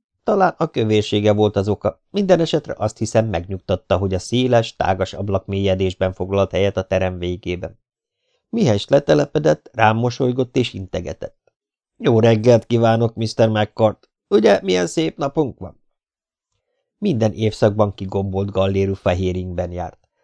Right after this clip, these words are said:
A fehér gallér ráfeküdt két soros zakója szürke gallérjára. Közölte az osztályjal, hogy ez a zakó valaha Orson Wellesé volt,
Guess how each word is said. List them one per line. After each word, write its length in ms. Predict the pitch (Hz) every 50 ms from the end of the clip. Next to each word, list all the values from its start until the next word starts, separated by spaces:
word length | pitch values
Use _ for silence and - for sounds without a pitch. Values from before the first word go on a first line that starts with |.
| _ _
A 100 | - -
fehér 400 | - - - 151 131 123 110 104
gallér 400 | - 101 - 98 98 95 90 90
ráfeküdt 540 | 95 98 101 - - 98 - - 85 -
két 220 | _ - 95 98 -
soros 300 | - - 92 90 92 90
zakója 480 | 90 - - - - 90 87 87 87
szürke 400 | - - - 98 90 90 - 87
gallérjára. 800 | 82 87 87 85 82 78 - 85 - - - - 71 - - _ _ _ _ _ _ _ _ _ _ _ _ _ _ _ _ _
Közölte 420 | - 262 196 170 147 135 - 123
az 120 | 110 107
osztályjal, 580 | 131 151 151 - - 131 131 135 139 151 160 147 -
hogy 100 | - - -
ez 160 | 113 107 101
a 40 | 95
zakó 420 | 101 147 147 - - 151 147 147
valaha 400 | - - 110 117 117 117 127 -
Orson 380 | - 104 101 92 95 95 92 92 95
Wellesé 500 | 95 95 101 101 101 98 - - 98 92
volt, 280 | 95 107 113 113 -